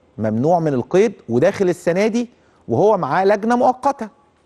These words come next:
قبل بداية الموسم. المفروض اللجنة المؤقتة دي قبل بداية الموسم نحافظ بقى على اللعيبة اللي موجودة وما نمشيش حد خالص، لأن لو مشينا إحنا مش هنعرف نأيد في يناير كمان،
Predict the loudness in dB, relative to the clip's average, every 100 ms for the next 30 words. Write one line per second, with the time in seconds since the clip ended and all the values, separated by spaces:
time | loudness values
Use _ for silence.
0 | _ _ _ -4 -2 -2 0 0 0 -2
1 | -2 -4 -6 _ _ _ _ -6 -4 -2
2 | 0 2 0 -2 -2 -2 -2 0 -2 0
3 | -2 -2 -2 0 0 -2 -2 -6 -6 -6
4 | -10 -12 _ -4 -2 -2 0 -2 0 0
5 | 0 -2 0 0 0 -2 -2 -4 -2 -2
6 | -2 -4 _ _ _ _ _ -4 0 0
7 | 0 0 -2 -4 -4 -4 -2 -2 0 0
8 | 0 -2 -4 -4 -2 -2 -4 -6 -4 -4
9 | -4 -6 -12 _ -2 -2 0 -2 -2 -2
10 | -2 -2 -2 -2 -2 0 0 -2 -2 -2
11 | -4 -4 -2 -2 -4 -4 -2 -2 -2 -2
12 | -2 -4